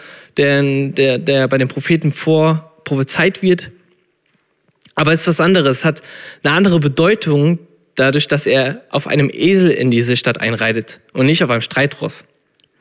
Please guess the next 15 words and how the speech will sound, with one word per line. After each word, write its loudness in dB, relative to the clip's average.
Und 0
dazu 0
möchte 0
ich 4
die -
Parallelstelle, 0
die 0
auch -2
in 2
dem 0
Text -2
in 0
Matthäus 0
schon 0
steht, -2